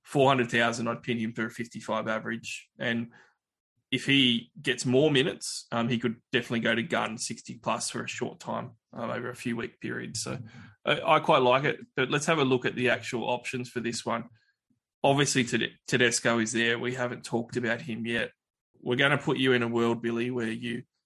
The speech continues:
don't own Turbo and that you're me and that you've got Tedesco and Pappy there. Tedesco's primed. He's playing at the S C G on a Saturday afternoon against this Newcastle Knights side that I don't think looks very strong and has just lost their forward leader as well.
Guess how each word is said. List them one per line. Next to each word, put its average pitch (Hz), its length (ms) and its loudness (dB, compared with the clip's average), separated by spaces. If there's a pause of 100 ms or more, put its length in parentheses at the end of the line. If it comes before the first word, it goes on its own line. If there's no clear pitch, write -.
(120)
don't 131 240 4
own 123 200 4
Turbo 117 540 0
and 120 140 -4
that 117 120 -6
you're 117 120 -6
me 131 400 2 (520)
and 117 200 -2
that - 80 -2
you've 117 200 -4
got - 300 -4
Tedesco 117 560 0
and - 140 -8
Pappy 123 320 -2
there. 143 280 -4 (540)
Tedesco's 123 480 2
primed. 143 640 2
He's 127 160 -8
playing 127 280 2
at 117 40 -4
the 123 120 0
S 127 120 0
C 123 220 0
G 120 200 -2
on 117 120 -4
a 127 80 -6
Saturday 135 440 0
afternoon 123 760 -4 (460)
against 123 340 2
this 117 140 -6
Newcastle 127 440 -2
Knights 117 340 -2
side 120 180 -4
that 123 100 -4
I 123 60 -4
don't 139 240 -4
think 135 120 -4
looks 139 200 -6
very 123 200 0
strong 123 360 0
and 117 80 -2
has 117 100 -6
just - 180 -8
lost 117 200 -4
their 117 80 -8
forward 131 340 -2
leader 127 260 2
as 123 140 -4
well. 165 360 0